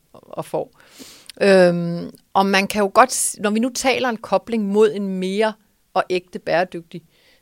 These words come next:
øh, omstilling, så er den klimarigtige kost faktisk i mange sammenhæng også en sund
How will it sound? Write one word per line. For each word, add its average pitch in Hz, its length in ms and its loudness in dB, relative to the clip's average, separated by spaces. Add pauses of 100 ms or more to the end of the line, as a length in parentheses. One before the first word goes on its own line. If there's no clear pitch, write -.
øh, 170 260 -6
omstilling, 220 500 -6 (360)
så - 380 2
er 175 240 2 (800)
den 180 140 0
klimarigtige 208 680 -4
kost 170 360 -10
faktisk 156 500 -8
i 175 40 -8
mange 160 300 -10
sammenhæng 156 540 -12
også - 360 -16
en 208 80 -12
sund - 220 -8